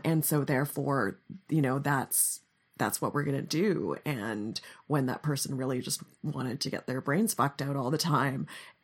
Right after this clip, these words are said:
but they were giving blowjobs, so nobody fucked their brains out. And it's just, yeah, it, it, you, you gotta use your words. You gotta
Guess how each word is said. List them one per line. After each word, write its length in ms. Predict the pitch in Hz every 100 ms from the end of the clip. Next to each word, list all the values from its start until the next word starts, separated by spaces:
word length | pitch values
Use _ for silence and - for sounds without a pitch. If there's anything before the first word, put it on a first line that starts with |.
| -
but 180 | 135 147
they 100 | 151
were 120 | 135
giving 260 | 143 139 123
blowjobs, 460 | 160 165 151 147
so 100 | -
nobody 320 | 147 135 131 139
fucked 220 | 127 -
their 100 | 147
brains 300 | 180 214 190
out. 240 | 139 127
And 180 | 131 139
it's 300 | - 160 -
just, 360 | 165 - - -
yeah, 320 | 165 170 135
it, 260 | - 147 - - _
it, 220 | - 67 - - - - - -
you, 140 | 131 - _
you 120 | -
gotta 260 | 160 156 170
use 200 | 160 151
your 140 | 160
words. 340 | 156 160 165 -
You 60 |
gotta 180 | 147 147